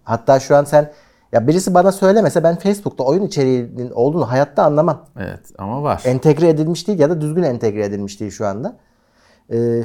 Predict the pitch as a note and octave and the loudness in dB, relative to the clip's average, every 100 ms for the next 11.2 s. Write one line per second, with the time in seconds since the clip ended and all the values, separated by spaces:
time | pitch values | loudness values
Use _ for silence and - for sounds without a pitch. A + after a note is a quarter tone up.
0 | - - C#3 B2+ C3+ F#3+ E3+ D#3 A#2+ G#2 | -6 -8 -6 -6 -2 -2 -2 -2 0 0
1 | G#2 A#2 G#2+ F#2+ A#2+ G#2 G#2 F#2+ F2 - | -2 -4 -4 -2 -4 -4 -6 -6 -10 -12
2 | F2+ - _ _ _ _ _ _ _ _ | -14 -16 _ _ _ _ _ _ _ _
3 | _ _ _ _ _ _ _ - - - | _ _ _ _ _ _ _ -20 -20 -20
4 | - - - - - F2 F2+ F#2 F#2+ F#2 | -20 -20 -18 -14 -12 -12 -14 -14 -16 -10
5 | F#2 F#2 F2+ F#2 F#2+ - - _ - F#2+ | -8 -8 -8 -10 -10 -20 -20 _ -10 -8
6 | F#2+ F#2 E2 D#2+ - D2+ D2+ G#2 G2+ G#2 | -4 -4 -4 -8 -12 -12 -10 -8 -8 -10
7 | D#3 _ _ _ _ _ _ _ F2+ F2 | -14 _ _ _ _ _ _ _ -10 -8
8 | E2+ D#2 D#2 D2 D2 C#2+ D2+ C#2 D2 _ | -10 -10 -10 -12 -16 -16 -14 -14 -14 _
9 | _ _ _ _ _ _ _ _ _ _ | _ _ _ _ _ _ _ _ _ _
10 | _ _ _ E3+ F#3+ D#3 F2 D2+ C#2+ - | _ _ _ -12 -10 -8 -8 -10 -12 -12
11 | F#2 A2 | -12 -14